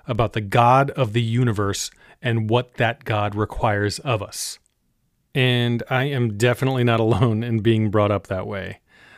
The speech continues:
I know that if you're listening to, to this podcast, it's likely you have at least interacted with people that think this way. And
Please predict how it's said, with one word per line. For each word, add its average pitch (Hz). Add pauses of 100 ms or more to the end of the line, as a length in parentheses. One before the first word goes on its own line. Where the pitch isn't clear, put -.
(180)
I 117
know 117
that 110
if 110
you're 113
listening 117
to, 107 (120)
to 120
this 107
podcast, 135
it's 110
likely 117
you 107
have 101
at 123
least 156
interacted 110
with 98
people 101
that 98
think 110
this 95
way. - (880)
And 120